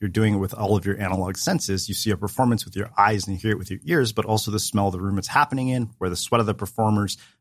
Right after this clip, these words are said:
mixes with the scent of the audience and maybe popcorn and spilled beer and the smoke from a burning joint. And I've thought about experiences that we've tried to replicate digitally, you know, things like watching a movie. Like, we have a really nice home theater at my parents' house and,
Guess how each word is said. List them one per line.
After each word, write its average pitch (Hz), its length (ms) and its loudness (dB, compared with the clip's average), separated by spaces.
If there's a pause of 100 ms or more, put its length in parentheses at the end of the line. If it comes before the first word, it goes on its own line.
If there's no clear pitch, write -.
mixes 113 320 0
with 95 100 -10
the 92 80 -4
scent 110 240 0
of 98 80 -6
the 98 100 0
audience 98 480 0
and 113 200 6
maybe 107 260 4
popcorn 107 540 2
and 95 100 2
spilled 101 300 2
beer 95 300 0
and 101 140 2
the 98 60 2
smoke - 320 0
from 101 160 -2
a 95 40 2
burning 90 320 -2
joint. 101 280 -2 (600)
And 147 140 6
I've 143 100 4
thought 285 160 6
about - 220 4
experiences 117 640 2
that 110 240 2
we've 104 340 2 (100)
tried 135 240 2
to 113 40 2
replicate 104 680 0
digitally, 87 600 0 (180)
you 117 140 2
know, 92 100 0
things 160 420 0
like 139 140 4
watching 120 240 4
a 101 60 2
movie. 80 220 -6
Like, 95 140 -2
we 180 100 6
have 170 80 6
a 143 60 6
really 113 220 8
nice 92 240 2
home 87 200 -4
theater 82 460 -8
at 92 140 2
my 92 120 -4
parents' 85 340 -4
house 98 240 -2
and, 143 160 0